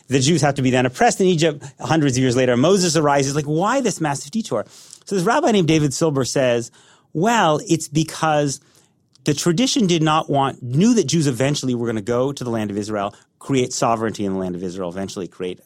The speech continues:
kingships in the land of Israel. And they didn't want Jews to wield that power without having tasted oppression first."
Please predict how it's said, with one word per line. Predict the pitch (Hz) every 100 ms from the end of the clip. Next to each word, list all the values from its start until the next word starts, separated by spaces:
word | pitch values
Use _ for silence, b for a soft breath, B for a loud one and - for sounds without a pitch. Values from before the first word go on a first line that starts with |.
| - -
kingships | 117 110 - 90 -
in | 98
the |
land | 98 98
of | 98
Israel. | 101 92 B B
And | 135
they | 135
didn't | 135 214 180
want | 147 123
Jews | - 127 120 - -
to | 131
wield | 127 160 135
that | 117 -
power | - 139 143 120 107 B B
without | 120 127 135 -
having | 123 113 110 110 -
tasted | - 120 - 98
oppression | 95 110 - 92
first." | - - 110 - - -